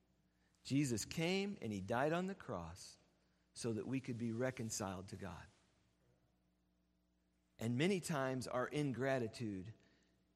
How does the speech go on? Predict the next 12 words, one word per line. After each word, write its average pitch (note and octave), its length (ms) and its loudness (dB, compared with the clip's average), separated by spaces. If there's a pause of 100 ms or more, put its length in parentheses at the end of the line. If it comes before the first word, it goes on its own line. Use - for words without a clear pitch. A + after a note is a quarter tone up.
is A2+ 160 -2
just A#2 280 -2
like A#2 200 -2
spitting F#2+ 640 0 (1160)
in B2+ 120 0
the B2+ 100 0
face - 680 -4 (640)
of F#2+ 120 -4
Almighty G2+ 440 0
God. F#2 160 -4 (2250)
He C#3+ 120 0
gave D3 540 4